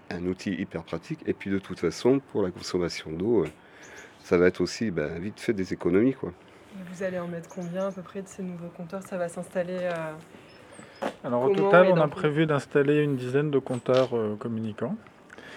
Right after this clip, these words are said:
Speaker 3: euh, qui vont nous permettre donc de, d'identifier rapidement les fuites et également, euh, potentiellement d'enclencher des actions de, d'économie d'énergie, puisqu'on sera capable de,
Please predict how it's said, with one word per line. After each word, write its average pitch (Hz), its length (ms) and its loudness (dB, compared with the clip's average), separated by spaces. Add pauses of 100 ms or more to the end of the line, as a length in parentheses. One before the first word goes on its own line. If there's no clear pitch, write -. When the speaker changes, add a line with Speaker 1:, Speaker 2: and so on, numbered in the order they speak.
(320)
Speaker 3:
euh, 110 720 2
qui - 160 -10
vont 120 120 0
nous 123 80 -2
permettre 120 460 0
donc 120 240 -2
de, 110 420 0
d'identifier 131 720 8
rapidement 123 400 2
les 117 120 2
fuites 175 380 2
et 123 220 6
également, 135 720 6
euh, 120 140 6
potentiellement 120 520 -4
d'enclencher 135 560 -2
des 123 160 2
actions 123 360 0
de, 110 300 2
d'économie 117 500 0
d'énergie, 110 440 0
puisqu'on - 300 -14
sera - 180 -10
capable 113 540 0
de, 104 220 -2